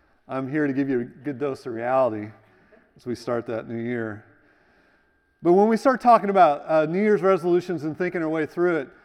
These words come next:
the question is, as a believer, how do we evaluate our priorities? Of all the activities and goals and priorities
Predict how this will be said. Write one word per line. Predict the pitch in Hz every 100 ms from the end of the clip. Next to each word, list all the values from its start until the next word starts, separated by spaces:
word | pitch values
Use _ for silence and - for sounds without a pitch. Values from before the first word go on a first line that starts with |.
| _ _ -
the | 151
question | - 240 - 254 202
is, | 170 160 156 - - _ _ _ _ _ -
as | 180 233 269 226
a | 226 214
believer, | 190 180 196 185 147 147 143 _ _ _ _ _
how | - 220 214 196 135 107 - _ _ _ 131
do | 160
we | 160 151
evaluate | 131 151 151 135 127
our | 120 110
priorities? | 127 120 104 101 135 - - _ _ _ _ _ _ _ _ _ _ _ _ _ _ _ _ _ _ _ _ _ _
Of | - 160
all | - 165 208 240 247
the | 220
activities | 214 208 - 214 208 202 208 -
and | - 165 156
goals | 170 190 208 208 190
and | 180 160
priorities | - 175 175 185 202 185 156 147 135 -